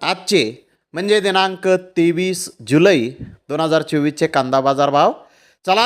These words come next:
तर मित्रांनो, जाणून घेऊयात पुणे गुलटेकडी येथे आज कांदा भावाची, आवकेची परिस्थिती नेमकी कशी आहे, मागील बाजाराच्या तुलनेमध्ये कांद्याच्या भावामध्ये आज काही बदल आहेत का, सविस्तरपणे याची माहिती आपण या व्हिडिओमध्ये जाणून घेणार आहोत.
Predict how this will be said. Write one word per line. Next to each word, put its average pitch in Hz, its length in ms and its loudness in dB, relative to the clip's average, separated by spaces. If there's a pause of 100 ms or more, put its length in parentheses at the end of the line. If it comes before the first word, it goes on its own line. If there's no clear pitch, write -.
तर 247 100 0
मित्रांनो, 202 400 -2
जाणून 175 280 -4
घेऊयात 196 240 2 (120)
पुणे 214 220 4
गुलटेकडी 175 440 2
येथे 135 120 2
आज 127 200 0
कांदा 139 280 0
भावाची, 156 560 0 (380)
आवकेची 156 640 -4 (160)
परिस्थिती 165 400 -4
नेमकी 156 300 -4
कशी 156 440 0
आहे, 156 320 -2 (400)
मागील 175 340 -2
बाजाराच्या 170 440 0
तुलनेमध्ये 175 640 0
कांद्याच्या 151 500 0
भावामध्ये 143 420 0
आज 135 180 -2
काही 135 180 -2
बदल 127 260 0
आहेत 151 260 0
का, 160 160 2 (400)
सविस्तरपणे 151 640 -2
याची 139 220 -2
माहिती 139 400 -4 (200)
आपण 151 360 -2 (280)
या 139 120 0
व्हिडिओमध्ये 143 460 0
जाणून 127 280 -2
घेणार 139 220 -2
आहोत. 120 260 0